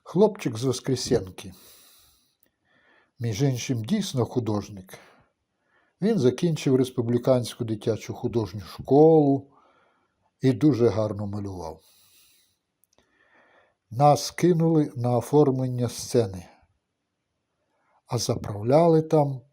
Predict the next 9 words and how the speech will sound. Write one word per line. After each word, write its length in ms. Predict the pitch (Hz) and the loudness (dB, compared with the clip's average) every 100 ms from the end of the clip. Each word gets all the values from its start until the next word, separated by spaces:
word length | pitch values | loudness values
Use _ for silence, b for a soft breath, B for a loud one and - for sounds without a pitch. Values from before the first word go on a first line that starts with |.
| _ _ _ _ _ | _ _ _ _ _
пара 340 | 131 139 131 | 6 8 6
старшокурсників 1120 | 123 - 117 - 123 - 131 - 101 98 101 95 | 0 -2 -4 -2 -4 -2 -4 -4 -12 -14 -14 -8
з 80 | |
архітектурного 800 | 113 - 104 - - - 123 120 | -8 -8 -10 -10 -6 0 2 0
факультету. 760 | 110 - - 107 - 92 - - _ _ b b b b b b b b b b b b b _ | -4 -6 -6 -8 -8 -12 -14 -20 _ _ b b b b b b b b b b b b b _
Вони 380 | 107 120 120 123 | -2 0 2 0
були 320 | 113 117 113 | 2 2 0
дуже 720 | 107 139 180 170 156 123 127 | 0 4 8 8 8 8 4
серйозні, 1040 | 120 - 120 120 123 123 117 92 101 92 | 4 2 2 4 6 6 6 2 -8 -14